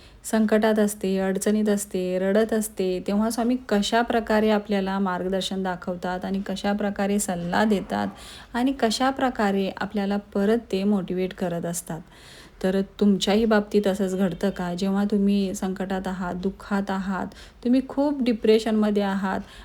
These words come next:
आणि त्यावेळी स्वामी तुम्हाला काही ना काहीतरी सुचवत आहेत, काही ना काहीतरी मार्ग दाखवत आहे, तर तुमच्याही बाबतीत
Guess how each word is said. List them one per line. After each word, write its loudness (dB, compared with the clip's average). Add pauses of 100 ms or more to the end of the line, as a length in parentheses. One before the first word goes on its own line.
(100)
आणि 0
त्यावेळी 2
स्वामी -2
तुम्हाला -2
काही -6
ना -4
काहीतरी 0
सुचवत -2
आहेत, -2 (400)
काही 0
ना 2
काहीतरी 0
मार्ग 2
दाखवत -2
आहे, -6 (340)
तर -2
तुमच्याही 4
बाबतीत 2